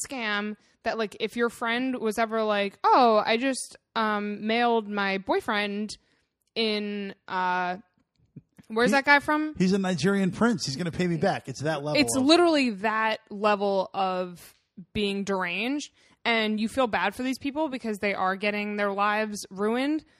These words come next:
Speaker 1: But it's also like, come on. Haven't you ever even seen Catfish? Like,
Speaker 2: Yeah, but
Speaker 1: Catfish
Speaker 2: how,
Speaker 1: was
Speaker 2: how
Speaker 1: a
Speaker 2: are people,
Speaker 1: phenomenon.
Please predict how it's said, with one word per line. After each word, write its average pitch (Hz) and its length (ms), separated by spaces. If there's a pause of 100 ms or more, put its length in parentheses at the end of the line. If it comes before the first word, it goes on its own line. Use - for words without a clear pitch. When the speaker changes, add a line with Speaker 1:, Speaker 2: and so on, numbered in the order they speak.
(160)
Speaker 1:
But 247 100
it's 262 120
also 254 240
like, 214 340 (220)
come 247 420
on. 226 380 (160)
Haven't 302 240
you 370 80
ever 359 120
even 320 200
seen 269 240
Catfish? 339 600 (140)
Like, 240 220 (220)
Speaker 2:
Yeah, 185 80
but 151 120
Speaker 1:
Catfish 370 360
Speaker 2:
how, 330 60
Speaker 1:
was 339 120
Speaker 2:
how 392 80
Speaker 1:
a 453 60
Speaker 2:
are - 40
people, 294 120
Speaker 1:
phenomenon. 269 640